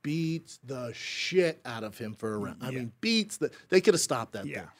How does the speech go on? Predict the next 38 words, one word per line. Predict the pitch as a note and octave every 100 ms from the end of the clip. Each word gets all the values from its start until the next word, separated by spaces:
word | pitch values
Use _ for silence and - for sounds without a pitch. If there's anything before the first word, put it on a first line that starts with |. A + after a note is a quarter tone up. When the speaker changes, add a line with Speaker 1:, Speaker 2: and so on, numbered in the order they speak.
| _ _ _
Speaker 1:
But | C#3 C3
Herb | D3+ C#3+
Speaker 2:
Yeah. |
Speaker 1:
Dean, | C#3+ D#3+ E3+
being | D3 D3
Herb | C#3+ A#2+
Dean, | C#3 D3+
didn't, | C3+ C#3 D3 D#3
and | B2+ C3
then |
obviously | B2+ C#3 -
it | A#2+
was |
the | B2
right | A#2+
choice | - C#3 C3+ -
'cause | A#2 G2+
Brock | - B2 A#2
Lesnar | B2 A#2+ -
came | A#2
back | A2+ A2 A2
and | G#2
choked | - A#2 G2+
Shane | A2+ A2+
out. | A2+ - - _
Sh-, | - - -
Shane | - D#3+ F#3+ G#3 D3+ A#2 G#2
gassed. | G#2 A#2+ C#3+ - - -
Speaker 2:
Yeah, | D#3+ D3
he |
Speaker 1:
Like | D3 D3 E3
Speaker 2:
gassed. |
Speaker 1:
his, | F#3 B2+ C#3 E3 B2
but | D#3
dude, | B2 D#3+
Speaker 2:
The | F#3
Speaker 1:
his | D#3
Speaker 2:
adrenaline. | F#3 D3